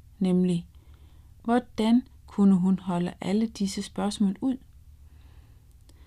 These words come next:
Men da hun svarede på drengens næste spørgsmål, svarede hun samtidig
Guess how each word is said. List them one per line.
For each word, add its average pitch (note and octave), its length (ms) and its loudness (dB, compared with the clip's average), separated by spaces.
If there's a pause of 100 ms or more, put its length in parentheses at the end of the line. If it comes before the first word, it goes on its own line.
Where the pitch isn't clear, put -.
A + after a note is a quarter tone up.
(180)
Men A#3+ 140 4
da A#3 100 8
hun A#3+ 120 8
svarede A#3+ 400 4
på G#3+ 120 -4
drengens G#3 460 0
næste A#3+ 360 -2
spørgsmål, F#3 720 -4 (1300)
svarede G3+ 420 0
hun F#3 140 0
samtidig F3+ 680 -4